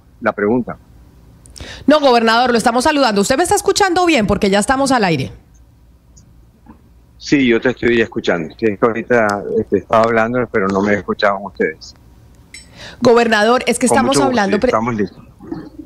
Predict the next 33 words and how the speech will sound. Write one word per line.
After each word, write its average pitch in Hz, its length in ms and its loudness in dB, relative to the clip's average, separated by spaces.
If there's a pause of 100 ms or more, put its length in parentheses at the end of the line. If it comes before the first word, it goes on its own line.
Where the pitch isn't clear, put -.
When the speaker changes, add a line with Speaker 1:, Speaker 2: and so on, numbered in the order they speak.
Speaker 2:
Estamos, 233 560 0
estamos 240 380 0
hablando, 214 380 2
gobernador, 202 680 2 (320)
de 220 200 0
la 190 160 0
carta, 208 320 0
recordémosle, 208 840 0
Sebastián, 196 440 2
al 185 80 0
gobernador 196 640 0
y 233 140 4
a 208 40 2
los 190 180 0
oyentes, 175 460 2
la 226 240 0
carta 233 280 0
que 294 100 0
usted 254 180 0
envió 220 260 2
precisamente 240 520 0
al 254 60 -2
gobierno 202 360 2
nacional 196 540 0 (320)
sobre 226 380 2
la 196 120 2
decisión 202 640 2
que 254 100 0
tomó 180 340 2
el 196 140 2
interventor 175 800 0
de 196 140 2
aire 190 400 2